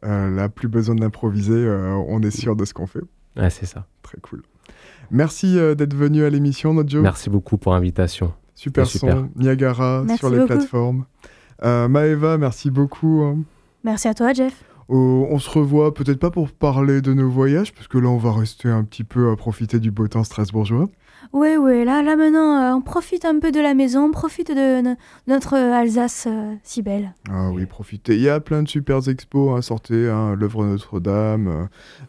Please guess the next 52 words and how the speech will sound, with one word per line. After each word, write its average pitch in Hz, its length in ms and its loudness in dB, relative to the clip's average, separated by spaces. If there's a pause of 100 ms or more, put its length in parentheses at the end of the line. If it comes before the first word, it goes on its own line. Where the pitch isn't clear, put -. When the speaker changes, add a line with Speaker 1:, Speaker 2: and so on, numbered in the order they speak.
Speaker 1:
euh, 107 260 0
il 104 80 0
y 104 80 2
a 98 80 0
aussi, 202 400 0
Speaker 3:
Mhm. - 80 6
Speaker 1:
euh, 98 520 -2 (680)
il 98 80 -4
y 104 40 2
a 98 60 0
aussi, 104 440 -2
euh, 110 80 2
bah, 123 120 2
le 117 80 -2
Palais 120 260 0
Rohan, 135 580 2
tout - 100 -12
simplement, 123 340 -2
les 117 100 0
musées 107 120 0
de 110 60 -2
Strasbourg 117 340 -4
ont 113 80 0
une 98 180 0
super, 110 460 -4
euh, 98 40 -4
proposition 107 520 -6
d'expo, 107 360 -4
euh, 98 260 0
cet 107 240 -4
été, 113 220 -2
euh, 95 500 0
allez-y, 117 500 -2
hein. 110 160 -4 (420)
Speaker 3:
Bah, - 140 -2
s'il 277 160 -2
y - 20 2
en 262 80 2
a 294 80 2
qui 302 120 -6
veulent 262 120 -2
encore 285 220 -2
profiter 277 320 -6
un 269 80 0
peu 262 100 -2
du 247 120 -2
stand-up 262 400 0
avant 233 400 -2
la, 233 420 -2
la 233 220 -4
période 254 220 -2
estivale, 247 460 -2